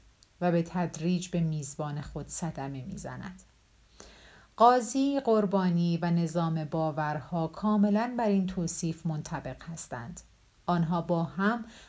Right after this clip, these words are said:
موجودی زنده را می‌سازند که از انرژی عاطفی یا روانی پدید آمده است و این انرژی زنده است. البته این انرژی مادی نیست، اما عواطف هم از انرژی مادی تشکیل نشدند.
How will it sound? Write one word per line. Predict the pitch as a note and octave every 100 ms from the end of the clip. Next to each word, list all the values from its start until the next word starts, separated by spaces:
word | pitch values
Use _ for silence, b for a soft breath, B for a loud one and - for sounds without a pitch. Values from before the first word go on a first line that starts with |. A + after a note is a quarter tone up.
| B
موجودی | G3+ A3 G#3 G#3+ G#3
زنده | F#3+ F#3+ F3 F3
را | E3+
می‌سازند | E3 E3 E3+ D#3 D#3+ D3+ D3
که | -
از | - E3 D#3+ -
انرژی | F3 F3+ E3+ D#3+ G#3+
عاطفی | B3 - D#3 D3 - D3 -
یا | D3 C#3 D3
روانی | C#3+ D3 C#3+ D3 C#3+ D3+ E3
پدید | - D3+ C#3 C3+
آمده | B2+ C3 C#3 -
است | - - - - B B B B
و | G#3+
این | A3+ A#3
انرژی | G#3+ G3 F#3 F3+ G#3 G3
زنده | F3+ D3+ C#3+
است. | C#3 - - - - _ _ _ -
البته | A#3+ A#3+ A#3+ D4+
این | D4
انرژی | - G3+ G3 F3+ G#3+
مادی | A3 G3 F3 E3+ F3+ G3
نیست، | F3 B2+ - - - -
اما | F3+ F#3+ A3+ B3+ B B B -
عواطف | A3+ G3+ A3+ A3 - C#4+ C#4+ -
هم | A#3 G#3
از | F#3+ E3+ -
انرژی | D#3+ D#3 C#3+ E3+
مادی | E3 D3 C3+ C#3+
تشکیل | F3 C#3+ - D#3+ C#3+ C#3
نشدند. | D3 - B2 B2 A#2+ -